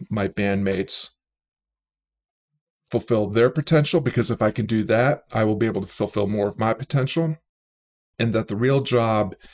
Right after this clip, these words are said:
is to serve the song, not make the song serve you. That the, the, your job is to create this moment and to connect with an audience,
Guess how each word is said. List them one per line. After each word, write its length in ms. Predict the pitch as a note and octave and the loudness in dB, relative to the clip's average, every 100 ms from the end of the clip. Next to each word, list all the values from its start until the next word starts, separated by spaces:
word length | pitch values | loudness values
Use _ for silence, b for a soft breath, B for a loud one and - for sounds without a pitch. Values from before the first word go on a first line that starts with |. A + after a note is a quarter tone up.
| b b b | b b b
is 440 | A2+ G2 - - - | 0 2 -2 -4 -6
to 500 | - G#2+ G#2 G2+ G2 b b b b | 0 0 0 -2 -6 b b b b
serve 420 | - - C#3 C#3 | -2 2 4 4
the 80 | C3+ | 0
song, 480 | - A2+ G#2+ G#2 G#2 | 2 2 2 0 0
not 200 | G2 F2 | 0 -2
make 160 | G2+ | -2
the 80 | G#2 | -2
song 380 | - G2+ G2+ G2+ | 0 0 0 -2
serve 380 | - G2 G2 G#2+ | -2 -2 -2 -4
you. 340 | F#2+ E2+ - - | -4 -6 -8 -8
That 160 | G2+ | -4
the, 160 | A2 G2+ - _ | -2 -4 -10 _
the, 260 | - A2+ G2+ - | -4 -4 -4 -4
your 220 | B2 C#3 | 0 2
job 360 | C3+ C#3 B2 A2+ | 4 4 4 4
is 140 | - | 0
to 340 | - G#2+ G2+ - B B B | 2 2 2 -2 B B B
create 480 | - B2+ B2+ D#3 | 2 6 8 6
this 220 | E3 - - | 4 4 4
moment 520 | B2 A2+ A2+ G2+ - B B B | 4 4 2 0 -6 B B B
and 140 | A2+ | 0
to 100 | - | 0
connect 440 | - - A2+ B2+ - | -4 -2 2 2 2
with 140 | C#3+ | 2
an 120 | C#3+ | 2
audience, 420 | A2+ G#2 G#2+ A2 | 2 2 2 0